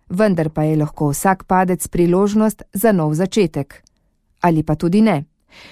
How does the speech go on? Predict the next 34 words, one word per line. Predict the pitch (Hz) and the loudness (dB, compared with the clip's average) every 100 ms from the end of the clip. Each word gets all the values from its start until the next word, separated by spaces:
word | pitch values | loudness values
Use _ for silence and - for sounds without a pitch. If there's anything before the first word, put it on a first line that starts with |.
| - | -6
Lahko | 208 214 - | -2 0 0
se | 254 202 | 0 2
le | 220 | 2
nabirajo | 233 214 214 226 190 175 | 2 0 0 0 2 2
negativne | 196 202 190 208 214 185 | 0 -2 -2 0 0 0
točke, | - 180 - - 151 | 0 -2 -4 -6 -2
kot | 190 190 185 | -2 -2 0
na | 190 | 0
primer | 180 196 180 | 2 2 2
pike | - 233 - 170 | 0 -2 0 0
v | |
Mercatorju. | 160 160 180 156 160 147 120 - - - - | 0 0 0 0 0 -2 -4 -6 -14 -20 -2
Na | 196 | 0
koncu | 202 220 226 202 | 2 2 2 -2
pa | 180 160 | -2 -2
je | 151 | -2
ta | 190 | -2
gora | 180 180 190 | 2 2 2
prevelika, | 180 185 180 202 226 208 | 0 -2 0 0 0 0
da | 185 | 0
bi | 180 196 | 0 0
jo | 185 | 0
prehodila | - 202 202 180 160 147 | 0 -2 0 0 2 0
skupaj. | - 156 - 139 131 - _ _ _ _ _ - - | -2 -4 -2 -4 -4 -12 _ _ _ _ _ -20 -2
Veliko | 190 226 240 202 | 2 4 2 -2
težje | - 226 180 147 | 0 0 2 -2
se | 143 175 | -4 -2
je | 156 151 | 0 0
ustaviti, | 180 - - 185 147 143 147 139 _ _ _ | -2 -2 2 2 2 -2 -4 -6 _ _ _
si | - 214 | -4 -2
povedati, | 190 185 220 226 220 226 202 _ _ | 0 2 2 2 0 -2 -4 _ _
kaj | - 214 202 | -2 0 2
ne | 180 | 2
gre, | 180 185 131 | 0 0 -2